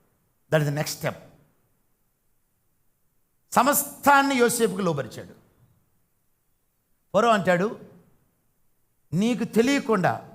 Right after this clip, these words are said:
ఒకడు చెయ్యి కానీ కాలు కానీ కదపటానికి వీలు లేదు.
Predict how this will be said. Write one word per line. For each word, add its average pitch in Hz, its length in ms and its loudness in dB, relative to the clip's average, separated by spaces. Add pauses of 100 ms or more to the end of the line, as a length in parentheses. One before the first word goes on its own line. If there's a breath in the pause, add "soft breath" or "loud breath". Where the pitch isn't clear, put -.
(480)
ఒకడు 175 300 0
చెయ్యి 208 520 -4
కానీ 220 320 2
కాలు 185 460 0
కానీ 190 600 -2 (640)
కదపటానికి 190 720 0
వీలు 127 420 -8
లేదు. 104 340 -10